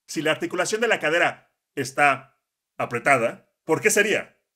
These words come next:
Tal vez hay falta de estabilidad donde la debería de haber, y el lugar donde busco inmediatamente es la espalda baja. Se supone que la espalda baja sea estable, la espina debe de estar estable. Si no es así,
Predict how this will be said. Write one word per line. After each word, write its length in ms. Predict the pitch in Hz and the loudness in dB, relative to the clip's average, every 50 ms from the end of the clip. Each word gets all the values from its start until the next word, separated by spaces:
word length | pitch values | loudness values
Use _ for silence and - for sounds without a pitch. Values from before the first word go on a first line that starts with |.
| _ _ _ _ _ | _ _ _ _ _
Tal 240 | - 156 220 208 156 | 2 4 4 4 4
vez 360 | 165 180 208 - - - _ - | 4 2 2 0 -6 -14 _ -2
hay 140 | 139 147 - | 0 0 0
falta 420 | - - 156 156 - - 233 202 | 0 0 0 2 2 2 2 2
de 140 | 180 151 135 | 2 2 0
estabilidad 680 | 127 127 131 113 110 113 113 117 120 143 156 - - | -2 -2 -4 -6 -6 -6 -4 -2 -2 -2 -2 -4 -8
donde 280 | - - 117 110 104 107 | -12 -10 -8 -8 -6 -6
la 100 | 104 101 | -6 -6
debería 360 | 104 98 101 101 110 123 135 131 | -6 -6 -6 -4 -2 0 0 0
de 100 | 120 107 | 0 -2
haber, 340 | 104 98 92 - - _ _ _ _ - | -4 -4 -8 -10 -12 _ _ _ _ -8
y 80 | 117 | -6
el 80 | 113 113 | -4 -4
lugar 320 | 123 120 131 165 196 - | -4 0 0 0 0 0
donde 280 | 196 214 190 160 147 131 | -2 -4 -4 -4 -4 -4
busco 360 | 131 135 185 220 - - 226 | -4 -4 -4 -4 -4 -6 -8
inmediatamente 880 | 220 208 185 156 135 156 170 - 185 170 175 180 185 180 - - 147 156 | -6 -4 -4 -4 -2 -2 -2 -2 -4 -4 -4 -6 -6 -6 -6 -6 -6 -8
es 60 | 123 | -8
la 80 | 123 | -10
espalda 300 | 113 - - 113 104 104 | -10 -8 -8 -8 -6 -6
baja. 360 | 95 95 - - 82 - - _ _ _ | -6 -8 -8 -10 -14 -20 -20 _ _ _
Se 120 | - - | -12 -10
supone 380 | 131 127 147 135 196 214 247 269 | -8 -8 -6 -4 -4 -2 -2 -2
que 80 | - 165 | -2 -2
la 60 | 156 | -4
espalda 280 | - - 175 175 180 | -2 -2 -2 0 0
baja 180 | 175 165 - 180 | 0 -2 -2 -4
sea 160 | - 160 151 | -2 -2 -2
estable, 440 | 143 - - 208 208 - 120 101 - | -2 0 0 0 2 2 0 -4 -8
la 80 | - 104 | -8 -10
espina 380 | 101 - - - 117 131 147 135 | -10 -10 -10 -8 -6 -4 -4 -4
debe 240 | 104 110 127 135 | -4 -4 -4 -4
de 80 | 135 120 | -4 -6
estar 200 | 135 - 135 123 | -6 -6 -6 -6
estable. 500 | 131 131 - 190 170 123 107 - - _ _ _ _ _ | -6 -4 -4 -4 -4 -4 -6 -10 -12 _ _ _ _ _
Si 240 | - - - 127 123 | -16 -12 -10 -6 -4
no 80 | 160 | -4
es 100 | 214 214 | -2 -2
así, 380 | 269 226 - - 160 185 233 | -2 -2 -2 -4 -6 -8 -10